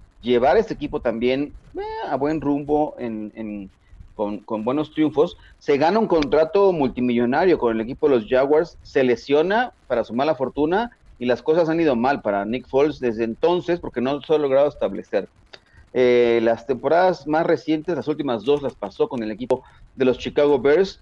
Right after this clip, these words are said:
eh, que también reclutaron a Justin Fields y, pues, también no, no las tenía consigo. Pues ahora Nick Foles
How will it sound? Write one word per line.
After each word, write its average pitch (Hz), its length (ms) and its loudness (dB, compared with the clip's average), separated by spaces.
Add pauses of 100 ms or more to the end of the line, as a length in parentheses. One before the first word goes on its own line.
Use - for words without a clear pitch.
(480)
eh, 110 960 2
que 185 140 -2
también 147 400 0
reclutaron 139 760 0
a 110 240 -6
Justin 135 340 -4
Fields 185 520 -2
y, 160 480 -4
pues, - 140 -20
también 113 360 -6 (160)
no, 120 540 0
no 131 140 0
las 135 180 -2
tenía 110 240 -2
consigo. 101 360 -10
Pues - 140 -8
ahora 170 240 4
Nick 175 220 -2
Foles 180 340 0